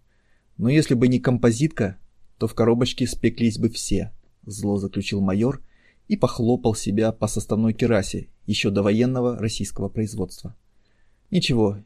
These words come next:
если есть жены и дети, то они получат страховую пенсию",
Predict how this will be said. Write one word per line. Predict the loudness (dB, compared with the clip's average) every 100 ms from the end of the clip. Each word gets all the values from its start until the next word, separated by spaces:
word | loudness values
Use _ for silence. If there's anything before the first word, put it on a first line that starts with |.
| -6
если | 2 4 4 4
есть | 2
жены | 2 2 4 2
и |
дети, | 4 2 2 -4
то | 2 2
они | 2
получат | 2 2 2 -2
страховую | -4 -2 0 0 0
пенсию", | 0 -2 -2 -8